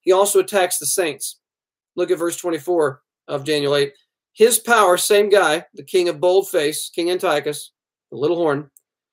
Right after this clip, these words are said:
"his power shall be great, but not by his own power, and he shall cause fearful destruction and shall, shall succeed in what he does, and destroy mighty men and the people who are the saints." So he's gonna do everything he can to literally destroy the saints.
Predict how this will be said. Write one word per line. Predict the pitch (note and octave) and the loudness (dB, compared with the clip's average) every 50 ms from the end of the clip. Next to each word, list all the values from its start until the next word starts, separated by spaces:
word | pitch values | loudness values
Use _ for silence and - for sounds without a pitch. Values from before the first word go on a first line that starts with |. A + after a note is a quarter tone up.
| _ _ _ _ | _ _ _ _
"his | - G3+ A#3 A3 | 4 4 6 4
power | - - A#3 G#3+ A3 G#3+ | 2 0 2 4 4 4
shall | G#3 - G#3+ G3 | 4 2 2 0
be | E3 D#3 | 0 -2
great, | C#3 D3+ F3 F#3 G3 F#3+ - | 0 2 4 4 4 4 2
but | E3 D3+ D3 | -4 -4 -2
not | D#3+ E3+ - - | -2 -2 -2 -2
by | - E3 D#3 | -2 0 0
his | D3+ C#3+ | 0 0
own | D3 C#3 C3+ C3+ | -2 -4 -4 -4
power, | C#3 F3+ F#3 F#3 F3+ F#3 F3 | -2 0 2 2 2 2 0
and | D3 D3 | -2 -4
he | D#3+ D#3+ | -6 -4
shall | - E3+ D3+ | -4 -4 -2
cause | - E3 D3+ C#3+ C#3+ - | 0 0 0 0 -2 -4
fearful | - G3 G3+ G3+ G3 - F#3 D#3 | -2 2 2 2 4 2 -2 -2
destruction | C#3 C3 - - F#3 F3 F3 F3+ - E3+ D3+ | -2 -4 -2 0 0 0 0 -2 -4 -6 -6
and | C#3+ C3+ | -6 -4
shall, | - D3 C#3 C3+ - - | -4 -4 -4 -4 -6 -10
shall | - - D#3 C#3+ | -8 -6 -4 -4
succeed | C#3 D3+ C#3 - - F#3 F3+ E3+ | -4 -4 -6 -4 -4 -2 -2 0
in | D3 | 0
what | D3 C#3+ | 0 -2
he | C#3 | 0
does, | C#3 D#3 D#3 D#3 C#3+ - _ _ _ _ _ - | 2 2 2 2 0 -2 _ _ _ _ _ -6
and | D3+ D3 | -4 -2
destroy | D#3+ D3+ - - - - G3+ G3+ G3+ G3 | 0 0 -2 0 4 6 8 8 8 8
mighty | F#3+ F#3 F3 F3 F3+ F#3 F#3 | 6 4 2 2 2 0 0
men | E3 D#3+ D#3 D#3 D3+ D#3+ - - | 0 0 0 0 0 -2 -4 -6
and | D#3+ E3 E3+ F3 F#3 F#3+ F#3+ D#3+ | -4 -2 -2 0 -2 -2 -2 -2
the | D3 D3+ C#3+ | -4 -6 -6
people | - - F#3+ F#3 C#3 - F3+ F3 F3 F3 F3 - | -6 -6 -6 -6 0 0 2 2 2 -2 -4 -6
who | - D3+ - - | -6 -6 -4 -4
are | D#3 E3 F3 E3 D#3+ D#3+ E3 D#3+ - _ _ _ _ _ _ _ _ _ _ - | -2 0 0 2 2 2 0 -2 -4 _ _ _ _ _ _ _ _ _ _ -8
the | - C3+ | -4 -2
saints." | - - F3+ F3 D3 A#2 - - - - - - _ _ _ _ _ _ _ _ _ _ _ _ _ _ _ _ _ - _ _ | -2 2 2 2 0 0 -6 -8 -8 -8 -8 -8 _ _ _ _ _ _ _ _ _ _ _ _ _ _ _ _ _ -20 _ _
So | - - | 0 0
he's | F3+ A3 B3 | 2 4 4
gonna | B3+ A#3 G#3 | 2 2 4
do | G#3+ G#3+ | 6 6
everything | G#3+ A3 A3 G#3+ G3+ - | 6 6 6 2 0 2
he | - | 4
can | G#3 G#3 F#3+ | 2 2 2
to | F#3 F3 B2+ | 2 -4 -6
literally | D3+ F3 F#3+ A3 G#3 G3+ F3+ E3 | -6 2 2 4 6 6 4 4
destroy | D3+ D#3+ D3 - - G3+ G3+ F#3+ | 4 0 -4 -2 2 4 4 4
the | - - | 4 0
saints. | - - F#3+ D#3+ C3 C3 - | -2 -2 -2 -2 -2 -8 -14